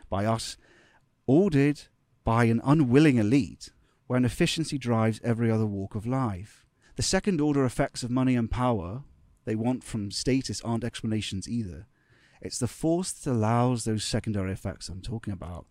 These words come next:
spirit, if you call it, drives very status itself, this threat of what it will do to them if they didn't attend in the case of Sturgeon.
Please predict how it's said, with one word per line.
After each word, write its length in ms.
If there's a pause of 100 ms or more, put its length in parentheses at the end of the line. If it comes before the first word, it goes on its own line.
(160)
spirit, 600
if 60
you 80
call 240
it, 320 (100)
drives 720 (200)
very 320 (160)
status 520
itself, 760 (340)
this 160
threat 340
of 120
what 140
it 80
will 120
do 160
to 360
them 460
if 180
they 180
didn't 420
attend 500 (240)
in 80
the 60
case 260
of 60
Sturgeon. 600